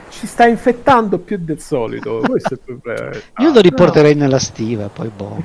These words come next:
Speaker 2: lì.
Speaker 3: No, ma
Speaker 2: Che
Speaker 3: qui ci
Speaker 2: coppia
Speaker 3: stava,
Speaker 2: con Weki e qualcosa succede.
Speaker 3: ci stava su sto
Speaker 2: Vabbè.
Speaker 3: gioco dire che è, è arrivato, ma proprio difettato, come potrebbe essere il peggio dei Kickstarter, ma stanno rimediando, vediamo se rimediano quanto prima.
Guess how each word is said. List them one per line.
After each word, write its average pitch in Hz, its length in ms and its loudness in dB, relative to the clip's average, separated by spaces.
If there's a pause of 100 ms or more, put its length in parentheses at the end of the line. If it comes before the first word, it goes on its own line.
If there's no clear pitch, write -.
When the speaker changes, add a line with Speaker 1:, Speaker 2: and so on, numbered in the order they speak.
Speaker 2:
lì. 113 220 -2 (580)
Speaker 3:
No, 143 160 -6
ma 139 100 -4
Speaker 2:
Che 156 40 -4 (100)
Speaker 3:
qui 151 80 -2
ci 190 100 0
Speaker 2:
coppia 196 280 4
Speaker 3:
stava, 165 180 6
Speaker 2:
con 151 100 6
Weki 143 420 4
e 120 80 0
qualcosa 123 640 -4
succede. - 340 -14
Speaker 3:
ci 147 80 -4
stava 160 360 0
su 143 120 -4
sto - 200 -4
Speaker 2:
Vabbè. 143 100 0
Speaker 3:
gioco 135 200 0
dire 135 240 -6
che 131 340 -6
è, 143 200 -8 (160)
è 160 120 0
arrivato, 151 520 0
ma 135 140 -6
proprio 135 520 -8
difettato, 143 960 -6
come 135 280 -12
potrebbe 131 540 -12
essere 131 300 -8 (240)
il 143 200 -10
peggio 131 760 -4
dei 131 120 -4
Kickstarter, 143 600 -6
ma 127 120 -10
stanno 127 300 -6
rimediando, 135 580 -6
vediamo 113 400 -16 (480)
se - 160 -4
rimediano 139 420 -2
quanto 131 260 -8
prima. 104 220 -14